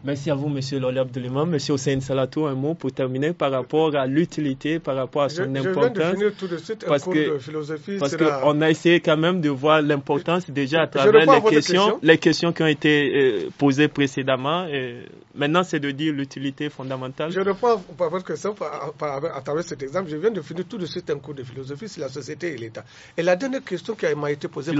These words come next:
Speaker 1: Philosophie politique,
Speaker 2: Philosophie
Speaker 1: donc.
Speaker 2: politique.
Speaker 1: Mhm.
Speaker 2: La dernière question qui m'a été posée par l'élève, par une élève, une demoiselle, me dit, « Monsieur, vous nous parlez de contrat social. »
Speaker 1: Mhm. De
Speaker 2: C'est
Speaker 1: Jean-Jacques Rousseau.
Speaker 2: de, de Jean-Jacques Rousseau,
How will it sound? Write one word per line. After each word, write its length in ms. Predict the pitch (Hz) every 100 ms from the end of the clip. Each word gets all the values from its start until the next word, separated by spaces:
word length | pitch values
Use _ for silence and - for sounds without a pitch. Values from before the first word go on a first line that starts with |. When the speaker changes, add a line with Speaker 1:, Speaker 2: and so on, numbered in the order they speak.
| 143
Speaker 1:
Philosophie 300 | 147 139 160
politique, 420 | 165 175 180 147
Speaker 2:
Philosophie 280 | 165 165 190
Speaker 1:
donc. 60 | 185
Speaker 2:
politique. 320 | 151 127 123 -
Speaker 1:
Mhm. 120 | 143 135
Speaker 2:
La 120 | 180
dernière 200 | 269 294
question 220 | 202 233
qui 100 | 220
m'a 140 | 170
été 140 | 151 180
posée 240 | 165 143
par 160 | 156 139
l'élève, 300 | 131 143 - - _ - _ - _ _ _ -
par 140 | 156
une 120 | 180
élève, 260 | 147 190 196
une 100 | 170
demoiselle, 420 | 143 135 147 214
me 100 | 165
dit, « 160 | 160 214 -
Monsieur, 340 | 175 - 185 - - _ _ _ _ _ - -
vous 160 | 170 196
nous 80 |
parlez 260 | 190 226 254
de 60 | 185
contrat 340 | - 160 160
social. » 420 | - 113 - 98 90 _ _ _ -
Speaker 1:
Mhm. 80 | 143 135 131
De 160 | 127 139
Speaker 2:
C'est 20 |
Speaker 1:
Jean-Jacques 420 | 147 147 143 143
Rousseau. 340 | 139 156 180 -
Speaker 2:
de, 40 |
de 120 | 151 151
Jean-Jacques 360 | 170 156 156
Rousseau, 380 | - 143 - 120